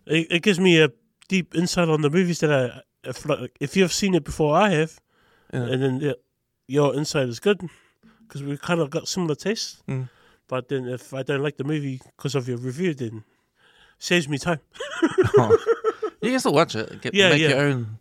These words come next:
Speaker 1: Yeah, I don't.
Speaker 2: Make your own. It's just my opinion, that's all.
Speaker 1: Yeah.
Speaker 2: But I, I try to make opinion as if, 'cause I don't like to write about what the movie's about, really. Like, I don't like to give a synopsis,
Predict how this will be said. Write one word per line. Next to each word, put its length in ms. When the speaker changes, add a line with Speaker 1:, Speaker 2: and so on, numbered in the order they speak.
Speaker 1:
Yeah, 200
I 60
don't. 220
Speaker 2:
Make 100
your 140
own. 100
It's 140
just 160
my 100
opinion, 340
that's 200
all. 200
Speaker 1:
Yeah. 200
Speaker 2:
But 360
I, 60
I 60
try 260
to 180
make 140
opinion 480
as 240
if, 300
'cause 140
I 80
don't 160
like 180
to 420
write 220
about 380
what 120
the 80
movie's 240
about, 260
really. 300
Like, 160
I 60
don't 200
like 160
to 80
give 180
a 120
synopsis, 840